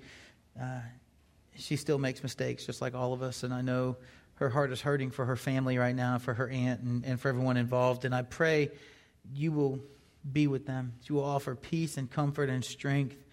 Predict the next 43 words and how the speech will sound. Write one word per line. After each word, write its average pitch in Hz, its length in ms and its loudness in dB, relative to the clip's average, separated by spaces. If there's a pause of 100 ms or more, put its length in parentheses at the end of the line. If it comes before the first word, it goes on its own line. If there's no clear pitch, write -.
(440)
to 151 80 0
get 139 200 2
through 143 140 2
these 139 220 2
next 127 220 -4
few 131 180 -4
days. 127 460 -4 (580)
I 131 40 -6
pray 147 280 4
that, 135 220 0
that 135 160 0
for 131 260 -4 (380)
Mindy 156 240 4
and 139 60 4
her 135 80 4
family, 139 340 2
bitterness 131 480 0
will 131 80 -2
not 123 200 0
be 131 80 0
something 123 420 -2
that, 120 200 0 (500)
that - 140 -12
takes 143 300 0
root 127 160 0
again. 117 420 -2 (1300)
I, 151 200 2
I 143 40 4
pray 156 240 6
again 143 260 2
for, 127 220 -6
for 139 200 0
Linda, 135 420 2 (100)
Lord, 131 320 0
that, 127 180 0 (800)
that 127 140 -10
you 175 80 6
would 147 60 4
give 156 140 4
her 139 80 2
strength 151 440 -4
and 131 160 -2
courage. 143 540 0